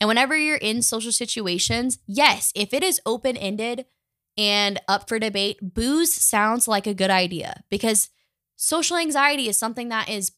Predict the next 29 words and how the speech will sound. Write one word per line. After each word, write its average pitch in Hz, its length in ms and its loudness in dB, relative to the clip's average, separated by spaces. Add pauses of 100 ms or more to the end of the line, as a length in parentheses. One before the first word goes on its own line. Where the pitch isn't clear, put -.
I 226 120 2
think, 247 240 -8 (120)
something 285 420 -4
all 214 260 -2
of 208 80 -6
us 202 140 -2
experience 180 520 -4
at 123 120 -4
one 175 200 -4
point 180 340 -4 (240)
in 180 120 -6
time 170 280 -2
or 165 140 -4
another. 151 440 -6 (480)
And 208 120 0
whenever 247 220 2
alcohol 254 380 2
is 220 80 0
an 202 140 -6
option, 247 380 2
it's 214 180 0
so 240 420 -2 (120)
easy 226 500 0
to - 160 -2
use 202 380 0
that - 300 0
as 185 120 0
a 190 80 0
go-to, - 600 -2